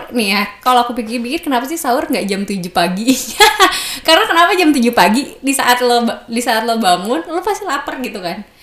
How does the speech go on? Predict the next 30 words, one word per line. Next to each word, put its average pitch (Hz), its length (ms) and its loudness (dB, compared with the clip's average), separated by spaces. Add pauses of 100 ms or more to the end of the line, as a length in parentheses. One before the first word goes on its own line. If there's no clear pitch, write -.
(140)
Jam 233 140 -2
tujuh 220 200 -2
pagi, 208 300 0
habis 285 160 -2
itu 392 100 -6
lo 403 120 -2
puasa 359 340 2
lagi. 359 540 2 (220)
Jadi 302 200 0
nggak 359 160 4
usah 330 160 2
jam 277 160 2
lima 359 440 2 (160)
gitu. 240 200 0 (600)
<laughs> - 560 -6
Jam 302 120 6
lima 339 260 6
tuh 392 120 4
kayak 494 260 4
biasanya 320 440 4
bangun, 269 320 2 (340)
bangun 247 340 0
subuh, 233 640 -2 (160)
eh, 247 120 6
se-, 233 200 -2 (120)
malah 254 200 4
sebelum 254 300 4
subuh 240 360 2
itu 285 200 -2
jam, 220 320 -2